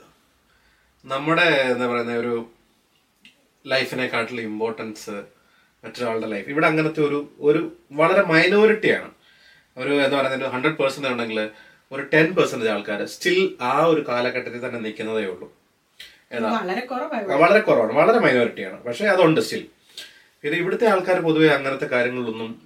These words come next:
Speaker 1: യാതൊരു രീതിയിലുള്ള ഇടപെടലുകൾ നടത്തിയിട്ടില്ല. പിന്നെ നാടിനെ ഇവിടെ നമ്മൾ എന്തെങ്കിലും മിസ്സിംഗ് ഉണ്ടോ?
Speaker 2: മിസ്സിംഗ്, നമ്മളെ ഫുഡുകൾ ചിലപ്പോ മിസ് ചെയ്യാറുണ്ട്. നമ്മളിപ്പം എന്താ, അത് മാറ്റാറുമുണ്ട്.
Speaker 1: അപ്പോൾ മാറ്റാറുണ്ട്. നമ്മൾ ഇന്നലെ,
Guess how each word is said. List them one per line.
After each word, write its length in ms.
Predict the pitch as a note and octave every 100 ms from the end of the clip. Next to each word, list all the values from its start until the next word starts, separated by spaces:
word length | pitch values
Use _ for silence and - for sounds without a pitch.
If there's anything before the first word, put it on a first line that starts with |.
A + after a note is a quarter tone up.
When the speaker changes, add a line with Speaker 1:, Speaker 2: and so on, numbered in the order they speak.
| -
Speaker 1:
യാതൊരു 440 | G#2+ A#2 C3+ B2
രീതിയിലുള്ള 680 | A2 A#2 A2 G2 G2 D#2+ -
ഇടപെടലുകൾ 540 | A2 A2+ A2 A2+ A2+
നടത്തിയിട്ടില്ല. 580 | G#2 F#2+ A2+ G2 F#2+ F#2 - _ _ _ - - - _ -
പിന്നെ 220 | D3+ A#2+ -
നാടിനെ 540 | C3 D3+ F#3 G3+ G#3 G#3
ഇവിടെ 340 | G3+ E3 D3+
നമ്മൾ 180 | D#3 C#3
എന്തെങ്കിലും 360 | C#3+ C3 C#3+ C#3+
മിസ്സിംഗ് 380 | B2+ - -
ഉണ്ടോ? 140 | - - _ _ _ _ _ _ _ _ _
Speaker 2:
മിസ്സിംഗ്, 380 | G#3 D#3 - C4+ D4+ _ _ _
നമ്മളെ 400 | B3 B3+ C#4 C#4+ C4 D4
ഫുഡുകൾ 520 | C4+ D#4+ D#4+ D4+ C4+ - -
ചിലപ്പോ 280 | D4 C#4+ D4+
മിസ് 220 | C#4 A#3
ചെയ്യാറുണ്ട്. 440 | A#3 G#3 G3 F3 E3
നമ്മളിപ്പം 720 | D#3+ F3+ G#3 A#3 C4+ B3+ C4+ C4+ C4+ C4+ C4+ C4
എന്താ, 180 | A#3
അത് 140 | G#3+ A3
മാറ്റാറുമുണ്ട്. 600 | A3+ A3 A#3 A#3 G#3 F#3 - - - - _ _ - - D4
Speaker 1:
അപ്പോൾ 180 | - C#3
മാറ്റാറുണ്ട്. 380 | - G#3+ G3+
നമ്മൾ 200 | F#3 E3+
ഇന്നലെ, 380 | F#3 F3+ E3+ -